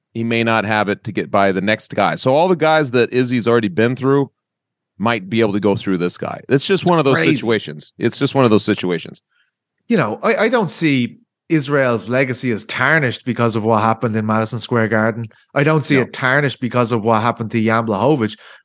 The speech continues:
Speaker 2: But I do feel as though a second time it happening, you know, a lot of people are gonna revisit, like, where is he in this middleweight all-time greats? I'd say a lot of people have him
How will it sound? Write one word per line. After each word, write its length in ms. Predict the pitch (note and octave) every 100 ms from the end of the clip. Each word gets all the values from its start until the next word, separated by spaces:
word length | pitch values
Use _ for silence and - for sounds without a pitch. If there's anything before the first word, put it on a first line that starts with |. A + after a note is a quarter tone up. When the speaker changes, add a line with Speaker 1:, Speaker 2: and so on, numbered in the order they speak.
| -
Speaker 2:
But 100 | F3
I 60 |
do 260 | D#3 G3+ C4+
feel 280 | - F#3 C#3+
as 100 | A#2
though 240 | B2+ B2
a 80 | A2
second 440 | - D3+ G#3+ F#3+ A#2+
time 260 | A#2+ G#2+
it 80 | G2
happening, 480 | G#2+ G#2+ G2+ F#2+ F#2+ - - _ _ _ _ E3+
you 80 |
know, 200 | D#3+ A2+ - _ _ _ _
a 60 | D3+
lot 220 | D#3+ G3
of 60 | -
people 260 | G3+ F#3
are 40 | F#3
gonna 200 | F#3+ F#3
revisit, 640 | G3+ D3+ F3+ G#3+ B2+ -
like, 160 | B2+ - C#3
where 260 | D#3 E3+
is 180 | E3+ D#3+
he 180 | C#3+ B2
in 100 | A2+
this 220 | A2+ -
middleweight 720 | A#2 C#3 C3+ B2+ A#2+ A#2+ - _ _ B2
all-time 520 | C3 C3 C3 B2 A#2
greats? 300 | B2 G#2+ A2+
I'd 80 | -
say 140 | F#3+
a 80 | D#3
lot 160 | D#3+
of 80 | F3+
people 320 | C#3+ B2+ B2+
have 140 | A#2 A#2
him 260 | A#2 G#2+